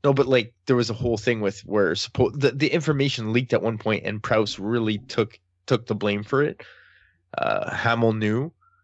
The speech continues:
but, like, uh, Harrison kinda told Hamill at the premiere, like, kinda looked at him when it happened, you know, and he saw the movie for the first time and was like,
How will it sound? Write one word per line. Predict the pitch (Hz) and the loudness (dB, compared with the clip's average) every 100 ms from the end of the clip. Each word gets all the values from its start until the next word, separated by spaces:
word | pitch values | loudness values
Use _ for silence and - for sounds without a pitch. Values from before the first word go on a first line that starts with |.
| _ _ _ _ _ _ _ _ _ _ - | _ _ _ _ _ _ _ _ _ _ -2
but, | 101 - | -2 0
like, | 98 95 - | -4 -4 -4
uh, | 107 90 82 57 - | -2 0 0 -2 -2
Harrison | - 143 143 - 113 | 0 2 0 -4 -6
kinda | 123 110 | -4 -4
told | 107 123 120 104 | -2 0 0 -6
Hamill | 101 - 117 110 101 | -8 -2 0 0 -4
at | 101 | -8
the | |
premiere, | 101 - 113 107 | -14 -10 -4 -2
like, | 87 98 | -2 -6
kinda | - 117 110 | -4 -4 0
looked | 113 117 | -2 0
at | 117 | -2
him | 104 | 0
when | 101 | 0
it | 92 | 0
happened, | 107 104 104 101 | 0 -2 -2 -6
you | 95 | -4
know, | 101 | -2
and | 113 | -2
he | 101 | -2
saw | - 104 | 0 0
the | |
movie | 104 110 113 | 0 0 0
for | 113 | -2
the | 110 | -4
first | 110 117 - | 0 0 2
time | 123 | 0
and | 123 | 0
was | 98 | -4
like, | 82 | -4